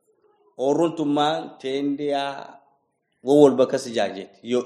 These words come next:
eelit ka jir. Duuba "وكان مستقبلة المسجد."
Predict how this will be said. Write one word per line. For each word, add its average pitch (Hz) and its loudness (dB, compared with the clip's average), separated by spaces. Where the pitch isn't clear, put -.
eelit 147 6
ka 143 2
jir. 110 -12
Duuba 196 10
"وكان 226 4
مستقبلة 196 2
المسجد." 165 -4